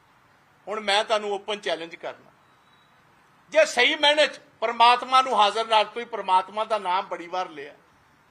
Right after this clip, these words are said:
ਅੱਜ ਤੋਂ ਤਿੰਨ ਦਿਨ ਪਹਿਲੇ ਹੀ ਜਦੋਂ ਚੰਡੀਗੜ੍ਹ ਦੇ ਸਪੈਲਿੰਗ ਤੁਸੀਂ ਪੰਜਾਬੀ ਵਿੱਚ ਸਪੈਲ ਕਰ ਰਹੇ ਸੀ,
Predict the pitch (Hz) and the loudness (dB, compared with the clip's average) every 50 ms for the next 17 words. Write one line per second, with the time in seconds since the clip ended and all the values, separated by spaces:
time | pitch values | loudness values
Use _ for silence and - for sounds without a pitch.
0 | _ _ _ _ _ - - 175 190 185 - 220 208 - 196 190 190 196 196 214 | _ _ _ _ _ -10 -8 -8 -6 -6 -6 -8 -6 -4 -6 -6 -6 -4 -4 -4
1 | 208 202 208 214 214 233 233 220 196 156 - - _ _ _ _ _ _ _ _ | -4 -2 0 0 0 2 2 0 0 0 -4 -12 _ _ _ _ _ _ _ _
2 | _ _ _ _ _ _ _ _ _ _ - 196 214 220 240 240 233 233 226 214 | _ _ _ _ _ _ _ _ _ _ -8 -6 -4 -4 -4 -4 -4 -4 -6 -6
3 | 208 202 226 233 220 233 240 233 226 240 226 - - - - 214 202 214 233 240 | -4 -4 -4 -2 0 0 -2 0 -2 -4 -4 -4 -6 -4 0 0 0 2 0 -2
4 | 240 233 240 214 - 220 196 165 156 _ _ _ _ _ _ _ _ _ _ _ | -4 -6 -12 -10 -8 -8 -10 -10 -12 _ _ _ _ _ _ _ _ _ _ _
5 | _ _ _ _ _ - 202 202 196 196 196 196 196 226 233 226 240 220 - - | _ _ _ _ _ -14 -10 -4 0 0 0 0 -2 -4 -4 -2 -2 -2 -4 -6
6 | - - 220 220 226 233 214 - 214 196 190 202 214 220 202 208 202 170 143 | -4 0 0 0 2 0 -4 -2 -2 -2 0 -2 -2 -4 -4 -6 -12 -16 -18